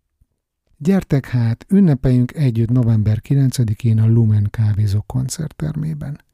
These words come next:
Fél héttől ott leszünk, a bár nyitva, az élő felvétel hétkor kezdődik, s utána még maradunk bandázni, ameddig bírjuk.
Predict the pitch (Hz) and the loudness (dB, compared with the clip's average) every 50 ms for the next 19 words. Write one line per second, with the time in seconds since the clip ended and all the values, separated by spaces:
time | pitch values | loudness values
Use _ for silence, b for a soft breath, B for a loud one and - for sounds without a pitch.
0 | _ _ _ _ _ _ _ _ _ _ _ _ _ _ _ _ _ _ _ _ | _ _ _ _ _ _ _ _ _ _ _ _ _ _ _ _ _ _ _ _
1 | _ - - - 151 147 135 120 110 101 117 117 110 - - 107 101 104 110 - | _ -12 -4 2 2 4 4 4 4 2 2 0 0 -2 -2 -2 -2 -2 -2 -2
2 | 123 120 117 - - - 160 165 175 175 - 139 110 98 127 117 110 110 - 110 | -2 -2 -2 -2 -4 -2 -2 0 0 0 -2 -2 -2 0 2 2 2 2 2 0
3 | 113 131 139 - - 151 160 165 185 185 - b b b b b b b 120 113 | 0 0 -2 -4 -6 -4 -2 0 0 -2 -4 b b b b b b b -4 -2
4 | 110 131 127 127 117 117 113 - - - 117 113 110 101 107 110 - - 113 107 | 0 0 0 2 2 0 -2 -2 -4 -4 -2 -2 -2 -2 -2 -4 -4 -4 -4 -4
5 | 90 95 113 113 104 - - - 110 - - - 120 131 139 147 170 175 175 165 | -2 0 -2 -2 -2 -4 -4 -6 -6 -4 -4 -4 -2 -2 -2 -2 -2 -2 0 0
6 | 180 190 185 - _ b b b b - - 160 160 - 175 151 139 127 127 120 | 0 -2 -2 -4 _ b b b b -8 -4 -4 -2 0 0 0 2 2 2 2
7 | 117 131 131 120 113 107 92 101 104 104 95 113 120 131 143 135 143 135 135 123 | 2 0 0 0 0 -2 -2 -2 -2 -2 0 0 0 0 0 0 0 0 0 0
8 | 113 123 - - 131 117 110 107 101 98 95 101 98 95 92 110 110 107 107 - | 0 -2 -2 0 0 0 2 2 0 -2 -2 -4 -4 -4 -4 -4 -6 -6 -8 -10
9 | 143 147 - - - | -12 -14 -14 -18 -20